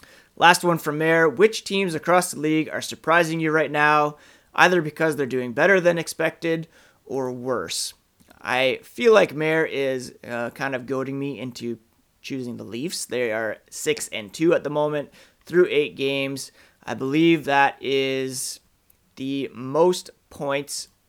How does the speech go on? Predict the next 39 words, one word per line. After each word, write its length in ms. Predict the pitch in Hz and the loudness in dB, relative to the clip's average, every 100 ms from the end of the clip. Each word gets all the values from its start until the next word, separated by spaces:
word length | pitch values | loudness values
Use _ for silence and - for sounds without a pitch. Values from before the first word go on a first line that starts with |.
| _ _ _ _ | _ _ _ _
around 540 | - 117 127 135 139 139 | -10 -6 -2 0 0 -2
the 140 | 117 | -6
N 80 | 110 | -8
H 180 | 104 - | -10 -4
L, 260 | 131 175 | 0 2
and 120 | 151 120 | 0 -4
indeed 280 | 113 120 | -6 -6
it 120 | 110 135 | -4 -2
is. 220 | 147 139 | -2 -2
The 60 | |
Golden 340 | 131 131 123 120 | -6 -6 -4 -6
Knights 220 | 127 120 | -8 -6
have 140 | 117 | -8
eleven. 560 | 113 104 151 160 156 151 - - _ | -6 2 4 4 2 0 -8 -20 _
Capitals 600 | - 147 - 131 123 - | 4 4 4 -4 -4 -6
have, 440 | 113 113 110 117 - - _ _ | -4 -4 -4 -10 -20 -20 _ _
uh, 280 | - 113 98 | -8 -6 -4
eleven 480 | 120 131 139 131 127 | -4 0 0 0 -4
as 240 | 92 113 | -4 -6
well. 480 | 110 127 143 156 160 - - - - _ _ _ _ | -2 2 4 4 0 -16 -20 -20 -20 _ _ _ _
Uh, 60 | - | 4
I 100 | 156 | 4
wouldn't 180 | 180 185 | 6 2
say 160 | - 160 | 4 4
that's 240 | 156 - | 4 0
a 60 | 123 | -8
surprise 580 | 135 - 170 170 170 | -8 2 8 8 8
per 160 | 160 165 | 4 -4
se, 380 | 147 165 170 180 | 2 8 8 8
as 100 | 147 | 4
the 80 | 131 | -2
Leafs 400 | 131 143 - - | -4 -4 -6 -6
are 440 | 131 139 143 170 _ _ _ _ | -2 0 -2 -4 _ _ _ _
thought 340 | - - 165 117 | -8 0 0 0
to 100 | 160 | -2
be 380 | 151 160 170 180 - _ _ _ - | 4 6 4 2 -8 _ _ _ -6
the 300 | 160 170 170 | 0 0 0
best 360 | 147 156 - | 0 0 -2
team 380 | - 165 165 170 | -6 -2 -2 -2